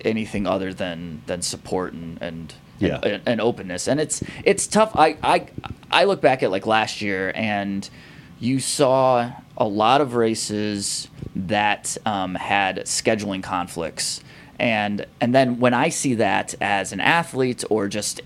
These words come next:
Speaker 1: a, a lover of, of the gravel scene, I get a little concerned about how that is going to play out in the future. And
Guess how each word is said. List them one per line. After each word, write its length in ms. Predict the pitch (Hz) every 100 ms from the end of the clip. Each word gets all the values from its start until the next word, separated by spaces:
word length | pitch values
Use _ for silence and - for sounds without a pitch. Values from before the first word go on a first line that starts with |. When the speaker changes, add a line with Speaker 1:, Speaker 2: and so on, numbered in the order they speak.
| 90
Speaker 1:
a, 100 | -
a 80 | 107
lover 380 | 110 123 113 104
of, 320 | 95 92 - - - -
of 180 | 98 -
the 100 | 87
gravel 420 | 104 101 104 95
scene, 500 | - 139 135 104 92
I 160 | - 117
get 180 | 135
a 40 | 110
little 220 | 120 123
concerned 560 | - 92 - 110 107 104
about 260 | 98 85
how 320 | - - 95 98
that 280 | 98 76 - - -
is 140 | 101
going 200 | 107 98
to 40 | -
play 300 | - 95 87
out 140 | 82
in 60 | 78
the 80 |
future. 560 | - 95 82 - 71 76 - -
And 380 | - 117 110 -